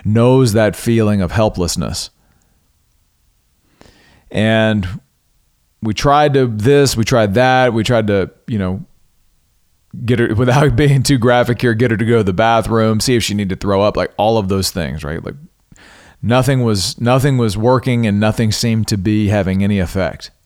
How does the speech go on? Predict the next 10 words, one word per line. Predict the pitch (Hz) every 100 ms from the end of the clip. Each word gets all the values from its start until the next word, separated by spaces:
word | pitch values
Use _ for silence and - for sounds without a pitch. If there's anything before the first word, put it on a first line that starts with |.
| _ _ _ _ _ _ _ _ _ _ _ _ _ _ _ _ _ _ -
And | 120
it | 147
was | 147 175
in | 180
that | 165
moment | 135 147 135 117
of |
helplessness | 110 147 131 110 104 98 107 110
that | 107 107 107 - -
we | 113 113 113 110 110 107 101